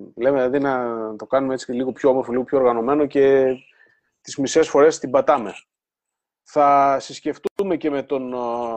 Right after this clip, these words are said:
με τον σκηνοθέτη, ο οποίος μέχρι τέλος του μήνα δεν μπορεί να αναλαμβάνει την, ε, την οργάνωση. Δεν ξέρω γιατί. Θα πρέπει να,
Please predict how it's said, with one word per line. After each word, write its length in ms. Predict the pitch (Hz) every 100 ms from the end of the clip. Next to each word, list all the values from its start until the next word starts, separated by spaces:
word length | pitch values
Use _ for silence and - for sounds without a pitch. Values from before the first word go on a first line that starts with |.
| 107 104 107
με 160 | 117 113
τον 160 | 127
σκηνοθέτη, 680 | - - 127 120 156 143 160
ο 40 |
οποίος 680 | 143 - 156 147 - - - _ _ 180 _ _ _ 127
μέχρι 380 | 139 - 143
τέλος 380 | - 147 147 -
του 200 | - 120
μήνα 340 | 127 147 143 127
δεν 140 | 147
μπορεί 340 | 143 127 110 98
να 360 | 95 90 87 85 - _ _ _ _ -
αναλαμβάνει 720 | 104 101 95 98 104 98 95
την, 240 | 101 92
ε, 100 | 92 87 85 80 78 73 - -
την 160 | - 95
οργάνωση. 500 | 90 90 95 98 -
Δεν 120 | - 135
ξέρω 380 | - 117 90
γιατί. 360 | 82 78 - -
Θα 140 | -
πρέπει 260 | - 120 123
να, 340 | 120 113 110